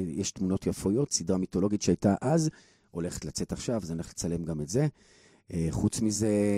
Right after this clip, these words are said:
אה, הסטנדאפ, אני בקומדי בר כמדי סוף שבוע, אה, ובא לציון גואל.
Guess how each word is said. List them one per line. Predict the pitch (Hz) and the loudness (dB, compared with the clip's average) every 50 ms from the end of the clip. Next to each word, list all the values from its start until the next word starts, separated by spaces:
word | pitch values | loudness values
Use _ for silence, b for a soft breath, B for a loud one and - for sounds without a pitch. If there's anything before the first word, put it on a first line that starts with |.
| 95 - - | 0 -2 -2
אה, | 95 87 85 82 82 80 78 80 80 76 - - - | -2 0 0 0 0 0 -2 -2 -6 -8 -12 -16 -14
הסטנדאפ, | - 76 - - - 127 135 139 127 127 131 - - - - - | -8 -6 -4 -2 0 0 0 2 2 0 -2 -2 -4 -10 -10 -8
אני | 180 165 | -8 -8
בקומדי | - - - - 98 101 104 95 98 90 | -8 -8 -8 -6 -4 -4 -2 -2 -2 -2
בר | 82 95 95 92 92 82 - - 52 - | 0 0 0 -2 -2 -6 -10 -16 -20 -18
כמדי | - - 85 76 80 78 87 85 | -12 -8 -6 -6 -4 -2 -2 -2
סוף | 80 - 92 - - | -2 -2 -6 -8 -8
שבוע, | - - - - 101 107 104 104 101 - b b b b b b b b b b b b - | -8 -8 -6 -4 -2 0 0 -2 -4 -6 b b b b b b b b b b b b -8
אה, | - 82 85 85 85 85 82 80 82 82 80 80 82 80 - 80 - - | -6 -4 -2 -2 -2 -2 0 0 0 0 -2 -2 -4 -6 -6 -10 -10 -8
ובא | - - 92 98 | -6 -4 -4 -4
לציון | 110 - - 135 135 131 | -4 -4 -4 -6 -4 -4
גואל. | 123 127 123 117 | -4 -4 -4 -4